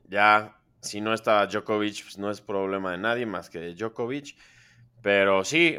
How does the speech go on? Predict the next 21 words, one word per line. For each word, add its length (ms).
esperemos 840
que 100
el 80
siguiente 480
año 400
puedan 420
enfrentarse 1000
en 300
un 180
partido 880
de 180
final 420
de 80
Grand 220
Slam 380
para 240
ahí 220
sí 240
ver 340
qué 160
pedo, 600